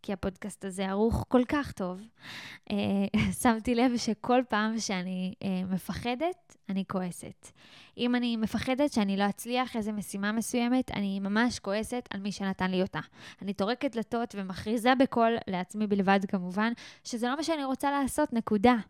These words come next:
ואז, רק אחרי כמה ימים, אני מתעשתת ואומרת, "אה,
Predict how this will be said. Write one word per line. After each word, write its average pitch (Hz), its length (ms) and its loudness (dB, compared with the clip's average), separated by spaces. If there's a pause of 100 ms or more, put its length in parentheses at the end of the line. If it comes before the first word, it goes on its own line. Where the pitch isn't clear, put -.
(800)
ואז, 285 380 -2 (160)
רק 220 140 -8
אחרי 214 300 -8
כמה 220 220 -4
ימים, 214 480 -4 (280)
אני 190 140 -2
מתעשתת 185 760 -8
ואומרת, 208 460 -2 (600)
"אה, 330 760 2